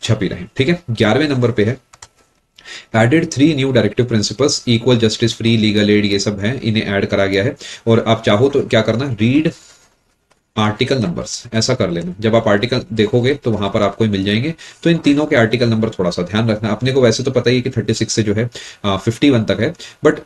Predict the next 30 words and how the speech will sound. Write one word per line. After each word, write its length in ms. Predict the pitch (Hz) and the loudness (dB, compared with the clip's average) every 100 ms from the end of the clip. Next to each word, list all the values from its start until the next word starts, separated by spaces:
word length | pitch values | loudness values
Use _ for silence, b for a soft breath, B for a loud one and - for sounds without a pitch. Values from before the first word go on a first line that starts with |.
| - | -16
still 460 | - - - 160 151 | -16 -14 -2 2 4
एक 140 | 123 | 4
बार 120 | 131 | 0
इनका 200 | 107 107 | 0 0
जो 120 | 101 | 0
है 80 | 110 | 2
article 340 | 120 104 104 95 | 2 0 -2 -2
number 260 | 92 127 - - | -4 -6 -6 -2
देख 220 | 104 90 | 0 0
लेना। 180 | 87 110 | -2 0
मैं 140 | 135 | 2
इस 140 | 139 - | 2 2
file 220 | 139 139 | 0 0
में 100 | 139 | 0
नहीं 140 | 127 | 0
दिखा 220 | 131 123 | 0 0
सकता 240 | 123 120 131 | 0 0 0
because 260 | 120 117 | 0 0
ये 60 | 117 | 0
दूसरी 260 | 101 117 120 | -2 -2 0
file 220 | 110 110 | 2 2
है, 60 | |
मुझे 140 | 110 107 | 0 -2
उसके 180 | 104 104 | -2 -2
लिए 80 | |
संविधान 400 | 104 98 90 101 | -2 -4 -2 0
वाली 180 | 110 107 | 0 0
upload 300 | 104 104 101 | 0 0 0
करनी 200 | 98 104 | 0 -2
पड़ेगी। 300 | 101 98 113 | -2 -2 -4